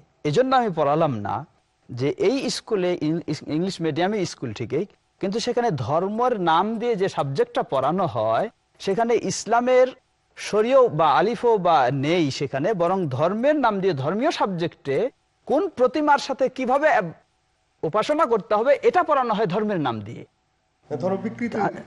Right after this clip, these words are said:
Speaker 1: বিকৃতি নয়, প্রতিমার পূজা কিভাবে করবে, এটা সেখানে ধর্মীয় সাবজেক্ট হিসাবে শেখানো হয় মুসলমান ছাত্র ছেলেদেরকে। তো এজন্য তিনি সেখান থেকে নিয়ে চলে আসলেন তার ছেলেকে। তাহলে বিষয়টা আশ্চর্যের বিষয়, একটা ছেলে, আমার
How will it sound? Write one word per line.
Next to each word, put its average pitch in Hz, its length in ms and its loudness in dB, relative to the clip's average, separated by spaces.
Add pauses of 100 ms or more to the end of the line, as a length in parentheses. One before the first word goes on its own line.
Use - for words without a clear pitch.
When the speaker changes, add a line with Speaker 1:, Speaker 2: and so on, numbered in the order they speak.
(240)
Speaker 1:
বিকৃতি 349 440 0
নয়, 320 300 4
প্রতিমার 349 520 2
পূজা 302 280 2
কিভাবে 240 360 2
করবে, 170 520 2 (120)
এটা 240 260 4
সেখানে 285 320 0
ধর্মীয় 220 300 0
সাবজেক্ট 247 360 -4
হিসাবে 254 260 2
শেখানো 233 320 -2
হয় 151 160 -2 (180)
মুসলমান 302 340 0
ছাত্র 269 280 -6
ছেলেদেরকে। 156 600 -4 (720)
তো 185 60 2
এজন্য 269 380 4
তিনি 262 220 -2
সেখান 220 260 0
থেকে 196 200 -2
নিয়ে 269 200 0
চলে 233 180 2
আসলেন 185 260 -2
তার 143 120 2
ছেলেকে। 117 480 -10 (360)
তাহলে 165 160 -2
বিষয়টা 202 340 0
আশ্চর্যের 202 480 -4
বিষয়, 127 420 -2 (200)
একটা - 260 -4
ছেলে, 175 560 0
আমার 151 280 -2